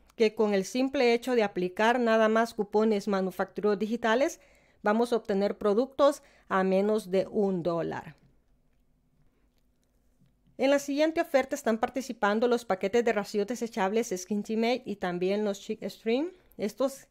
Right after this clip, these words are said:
que se incluyen, usted los verá marcados en promoción a seis con noventa y nueve. La oferta es, gastas quince, recibes cinco en E C B,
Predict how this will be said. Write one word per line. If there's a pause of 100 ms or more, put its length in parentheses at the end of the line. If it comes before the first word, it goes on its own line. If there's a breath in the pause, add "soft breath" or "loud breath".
(160)
que
se
incluyen,
usted
los
verá
marcados
en
promoción
a
seis
con
noventa
y
nueve. (340 loud breath)
La
oferta
es,
gastas
quince, (460 soft breath)
recibes
cinco
en
E
C
B,